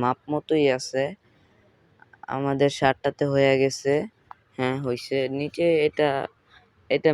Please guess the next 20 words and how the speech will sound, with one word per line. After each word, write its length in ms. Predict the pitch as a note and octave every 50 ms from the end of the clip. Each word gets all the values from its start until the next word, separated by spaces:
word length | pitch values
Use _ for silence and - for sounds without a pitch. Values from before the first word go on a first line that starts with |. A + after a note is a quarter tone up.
| D3
maybe 240 | C#3+ C#3+ C#3+ C#3+ C#3+ C3+ -
পিঙ্ক 180 | - C#3+ C#3+ D3 D3+ - -
কালার, 380 | C#3+ C#3+ C#3+ C#3+ C#3+ C#3+ C#3 C#3 C#3 D3 C#3+ D#3 D#3 D3+ D3
হ্যাঁ 180 | C3 B2+ B2+ A#2+ _ _ _ _ - B2 A#2+ -
গোলাপি 360 | C3 B2+ C3 C3+ - C#3 C3 C3+
কালার, 280 | C3+ C3 C3+ C3+ B2 - _ _ _ _ _ _ _ _ _ _ -
পিঙ্ক 160 | C3+ C3+ C#3 B2+ -
কালারের 440 | C#3 C3+ C3+ C3+ C3 C3 C3 B2+ C3 B2+
আর 80 | B2 A#2 - _
কি 120 | - B2+ B2+ B2
ইয়াটা 280 | C3 B2+ A#2+ - B2+ B2+ C3
হইছে 320 | B2+ B2 B2 - - B2 C3 C#3+ E3 F#3+ - _ _ _ _ _ _ _ _ _ -
নিচের 380 | B2 B2+ B2+ A#2+ - - B2 A#2+ -
গ্লাসটা। 500 | A#2+ A#2+ A#2+ B2 - - _ - C#3+ C#3+ C#3+ C3+ - - A#2+ A#2
আর 80 | A#2 A#2 - - - C3+
উপরে 300 | - _ - D3+ D#3 D3+ D3
দিব 120 | D3 C#3+ C#3 C#3+ C#3 C#3
আমরা 260 | C#3 C3+ C3 C3+ C3+ C3+ C3+ C3 B2+ - - _ _ _ _ - - -
সরা-, 380 | - C3+ C3 C3 C3+ C3+ C3 -
সোজাসুজি 640 | - C#3 C#3 C3+ C#3+ C#3 C3 C#3+ C#3 C#3 C3+ C#3+ C#3+